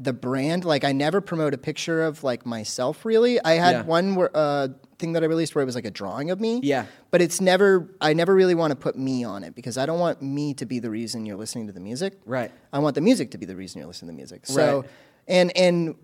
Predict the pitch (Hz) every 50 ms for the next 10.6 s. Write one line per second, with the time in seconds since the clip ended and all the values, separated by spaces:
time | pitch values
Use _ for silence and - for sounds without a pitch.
0 | _ _ - - 156 147 170 180 170 - - 175 160 151 143 127 131 143 170 180
1 | 160 160 160 147 147 151 180 208 220 247 226 - 175 175 180 170 147 143 131 -
2 | - 160 180 185 180 180 151 135 143 143 160 147 131 120 110 107 101 - - -
3 | 113 104 95 - - - 165 185 214 226 - - 156 151 - 156 135 127 120 110
4 | 110 110 107 104 117 104 98 - 143 139 127 135 - 123 98 - - - - 156
5 | 156 156 156 - _ _ _ _ _ _ _ _ _ _ _ _ _ - 202 202
6 | 208 - 254 233 - - 240 226 214 208 190 185 180 170 156 147 - - 175 170
7 | 190 190 175 180 175 175 160 135 - 143 139 147 165 196 190 170 151 - 165 156
8 | 127 - 143 139 131 127 127 - _ _ _ _ _ _ - 156 170 190 208 208
9 | 190 196 185 180 170 175 160 147 - 147 147 139 123 135 135 - 151 - - 107
10 | - - - 107 107 139 170 175 202 - -